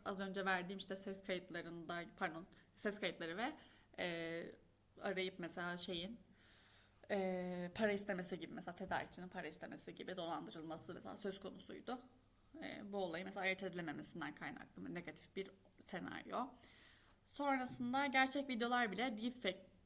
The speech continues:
dener-, denerek inkar edilebilir hale gelir. Evet, mesela şey demiştim, e, siyasi bir mesela söylediği bir şeyi,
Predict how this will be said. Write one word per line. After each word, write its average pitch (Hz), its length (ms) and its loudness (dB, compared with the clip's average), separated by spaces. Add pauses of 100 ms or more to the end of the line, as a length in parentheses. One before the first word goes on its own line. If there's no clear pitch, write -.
(120)
dener-, 196 460 2 (360)
denerek 202 640 2
inkar 208 360 0
edilebilir 190 360 0
hale 202 300 2
gelir. 185 300 -4
Evet, 165 320 -2
mesela 165 400 -4
şey - 240 -2
demiştim, - 380 -12 (140)
e, 165 180 -4
siyasi 170 440 0
bir 170 60 -4
mesela 165 400 -2
söylediği 170 460 -2
bir - 60 -6
şeyi, 180 360 -4